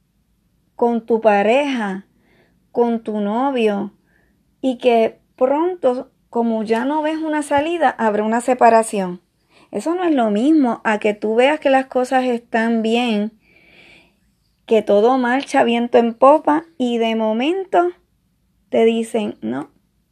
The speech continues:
yo me quiero separar de ti. No, nos tenemos que dejar". O de la nada llega un emplazamiento de algún tribunal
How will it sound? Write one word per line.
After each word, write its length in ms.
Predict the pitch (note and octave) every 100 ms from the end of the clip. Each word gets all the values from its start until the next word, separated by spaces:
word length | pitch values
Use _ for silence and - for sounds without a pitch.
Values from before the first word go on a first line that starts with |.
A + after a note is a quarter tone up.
| A3+
yo 160 | A#3
me 160 | B3+ B3+
quiero 260 | B3 A#3+
separar 540 | A#3+ A#3 A3+ A3 G#3+ G#3
de 160 | G#3+
ti. 340 | G#3+ G3+ G3+ - _ _ _ -
No, 340 | B3 C4 D4+ _ _ _ _
nos 240 | - A3+ A3+
tenemos 460 | A3 G#3+ G#3+ A#3+
que 160 | - A#3
dejar". 520 | A#3 A3+ G#3 F#3+ F#3+ _ - -
O 140 | B3+
de 160 | B3+ B3
la 160 | A#3+
nada 560 | B3 D#4 F#4 D4+ D4 - _ _ _ -
llega 260 | A#3 B3+
un 100 | C#4
emplazamiento 1000 | C#4 C#4 C#4 B3+ B3+ B3 A3+ A3 G#3+ A3 A#3 _ _ - - - _ _ _ _ _ _ -
de 340 | A3+ A3+ A3+
algún 1200 | A3 A3 A3 A#3 A#3+ B3 B3+ B3+ B3 B3 B3 A#3+
tribunal 640 | B3 B3 C4 C#4+ G4 G#4+